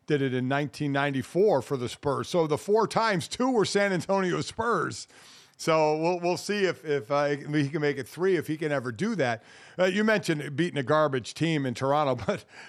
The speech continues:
Toronto had eight more wins than, than San Antonio. San Antonio is a bad team. But the great thing about the N B A is you can be a bad team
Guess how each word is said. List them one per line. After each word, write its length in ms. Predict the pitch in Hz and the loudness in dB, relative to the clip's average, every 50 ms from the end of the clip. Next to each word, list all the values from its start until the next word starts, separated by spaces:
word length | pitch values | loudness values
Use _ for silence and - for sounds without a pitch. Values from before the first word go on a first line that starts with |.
| - | -10
Toronto 400 | - - 175 180 190 185 170 156 | -2 0 2 2 4 4 4 4
had 100 | 147 147 | 4 4
eight 160 | 156 175 185 151 | 2 2 2 2
more 240 | 156 151 147 139 | 2 2 2 2
wins 460 | 131 135 156 165 170 160 147 127 107 120 | 2 2 2 2 2 0 -2 -4 -2 -2
than, 300 | 135 131 131 127 120 127 | -2 -2 -2 -2 -2 -2
than 200 | 139 135 127 123 | 0 0 0 0
San 220 | - 160 165 156 | 0 0 2 2
Antonio. 340 | 139 127 - 156 160 143 123 | 2 0 0 0 0 0 0
San 200 | 113 - 285 269 | 0 0 0 0
Antonio 300 | 185 147 - 196 190 156 | 0 0 0 0 0 0
is 100 | 127 107 | -2 -2
a 40 | 127 | -4
bad 420 | 110 - 170 151 143 135 123 110 | -4 -2 0 0 0 0 -4 -4
team. 340 | - 165 196 175 143 113 110 - - - - - - - | -4 -2 -2 -2 -2 -4 -6 -10 -12 -18 -20 -20 -6 -4
But 140 | 196 185 | -2 -2
the 60 | - 165 | -2 0
great 280 | 131 202 233 247 - | 0 2 0 2 2
thing 140 | - 226 220 | 0 0 2
about 260 | 214 196 190 175 - | 2 2 2 2 0
the 160 | - 175 170 | 0 0 0
N 120 | 170 170 160 | 0 0 0
B 180 | 139 147 160 | 0 2 2
A 180 | 202 247 226 180 | 4 4 4 4
is 300 | 151 139 131 127 107 - - - _ | 2 2 0 -2 -4 -6 -14 -12 _
you 100 | - 185 | -4 -2
can 140 | 190 208 196 | 0 0 2
be 140 | 180 180 170 | 2 2 2
a 60 | 151 | 2
bad 400 | 131 - 190 190 185 180 170 - | 0 0 0 2 2 2 0 0
team 440 | - 185 226 220 202 180 160 135 | -2 0 0 2 2 0 0 -2